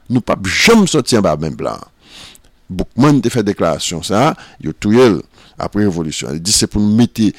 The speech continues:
paske imaj nwa yo te deja la, deja wi, paske pa bliye nwa la, lè sòt ann Afrik, te deja konnen dye se moun nwa. E te gen ansyen dye ki te konn adore Ba Al. Ba Al s on moun nwa l e ye. Ba Al, Astate,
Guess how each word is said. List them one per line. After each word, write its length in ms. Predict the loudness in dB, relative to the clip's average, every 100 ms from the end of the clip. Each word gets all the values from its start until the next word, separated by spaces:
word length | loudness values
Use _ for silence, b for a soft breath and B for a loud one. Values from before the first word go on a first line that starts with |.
| -4
paske 280 | -4 -4 -6 -2
imaj 380 | 2 2 0 0
nwa 240 | 2 0
yo 80 | -2
te 100 | -2
deja 260 | -2 -2 -2
la, 220 | -2 -4
deja 280 | -4 -4 0
wi, 80 | 0
paske 260 | 0 -2 0
pa 140 | 0 0
bliye 320 | 2 2 2 b b b b b b b -2 0 0 -4 _ _ -2
nwa 480 | 2 4 6 6 4
la, 120 | 4
lè 100 | 4
sòt 220 | 2 0
ann 120 | 0 0
Afrik, 260 | -2 0
te 80 | 0
deja 220 | 2 2 0
konnen 360 | 0 0 0
dye 240 | -2 -4 0
se 120 | 0
moun 260 | 0 0 2
nwa. 260 | 2 2 -2 _ b b b b 0
E 140 | 0
te 140 | 0 0
gen 160 | 0 2
ansyen 460 | 0 0 2 2 2
dye 380 | -2 2 2 2
ki 140 | -2 -4
te 140 | -2
konn 120 | 0
adore 280 | 0 2 2 2
Ba 140 | 2 4 4
Al. 160 | 2 -2 -2
Ba 220 | 2 4
Al 80 | 2
s 60 | 2
on 60 |
moun 160 | 2 4
nwa 220 | 4 2
l 60 | 2
e 120 | -2
ye. 180 | -6 -8 -14 B B B
Ba 240 | -4 0 2 2 2
Al, 120 | 0
Astate, 800 | -2 -4 -4 -6 -2 2 2 2